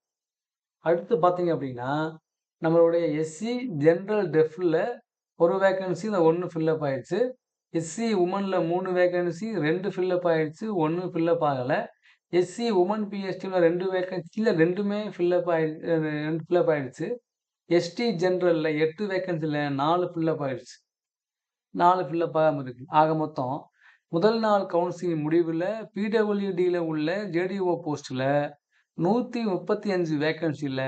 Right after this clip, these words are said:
தொண்ணூத்தி ஏழு வேக்கன்சி ஃபில் அப் ஆயிடுச்சு, முப்பத்தி எட்டு வேக்கன்சி மட்டும்தான் ஃபில் அப் ஆகாம இருக்கு.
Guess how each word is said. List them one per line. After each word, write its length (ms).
தொண்ணூத்தி 460
ஏழு 260
வேக்கன்சி 520
ஃபில் 260
அப் 140
ஆயிடுச்சு, 400
முப்பத்தி 400
எட்டு 240
வேக்கன்சி 400
மட்டும்தான் 500
ஃபில் 220
அப் 160
ஆகாம 340
இருக்கு. 280